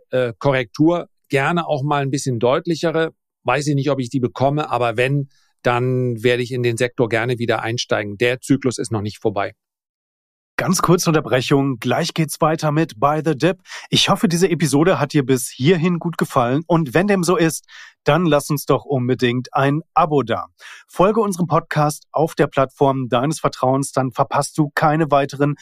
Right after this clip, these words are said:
Speaker 2: Episoden mehr und lass uns auch gerne eine Sternebewertung da. Wir würden uns sehr über dein Feedback und über deine Unterstützung freuen.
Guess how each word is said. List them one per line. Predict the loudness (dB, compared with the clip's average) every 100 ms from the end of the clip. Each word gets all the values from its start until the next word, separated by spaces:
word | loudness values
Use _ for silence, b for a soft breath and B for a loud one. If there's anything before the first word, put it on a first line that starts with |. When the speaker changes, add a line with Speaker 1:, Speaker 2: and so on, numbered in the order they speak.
| B B B
Speaker 2:
Episoden | 0 2 4 4 4
mehr | 2 2 2
und | 0 0
lass | 2 0 0
uns | -4
auch | -4 0
gerne | 0 2 0
eine | 0
Sternebewertung | 0 0 2 0 2 0 2
da. | 2 2 0 B B B
Wir | -4 2
würden | 2 2
uns | -2 0
sehr | 2 2 0
über | -2
dein | -2 -2
Feedback | -4 -6 -2 0 -2 -6 b b
und | 0 0
über | 2 0
deine | 2 0 -2
Unterstützung | -4 -6 -8 -8 -2 -2
freuen. | -2 0 0 0